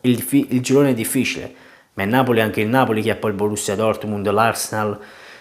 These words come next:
e poi chi era la, la terza squadra, non mi ricordo. Però il Napoli uscì a dodici punti, il Napoli se la giocò, il Milan ha giocato quaranta minuti nell'arco delle quattro partite di Europa League,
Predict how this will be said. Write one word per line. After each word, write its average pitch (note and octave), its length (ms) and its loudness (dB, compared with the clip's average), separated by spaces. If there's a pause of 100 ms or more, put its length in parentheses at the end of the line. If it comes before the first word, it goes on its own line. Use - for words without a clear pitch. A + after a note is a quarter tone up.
e G#2+ 120 -6
poi A#2 200 4
chi G#2+ 100 2
era G#2 140 4
la, G2 120 0
la G2+ 320 0
terza G2+ 260 -6
squadra, G#2 460 -2
non G#2+ 200 -4
mi G#2 140 -2
ricordo. G2 600 -2 (720)
Però A2 220 2
il B2+ 80 4
Napoli A2 280 2
uscì G#2 200 -6
a G2 40 -4
dodici A2 380 -6
punti, F#2+ 460 -8 (320)
il G#2 100 -6
Napoli A2+ 360 4
se A2 100 -4
la G2+ 140 -2
giocò, G2+ 420 0
il G2 100 -10
Milan A#2 300 -2
ha G#2 60 -4
giocato G2 340 -4
quaranta G#2+ 540 0
minuti G2+ 680 -6 (400)
nell'arco G#2+ 460 2
delle F#2+ 200 -2
quattro G2+ 320 -2
partite F#2 420 -4
di F2+ 80 -4
Europa F#2+ 300 -2
League, F#2+ 300 -4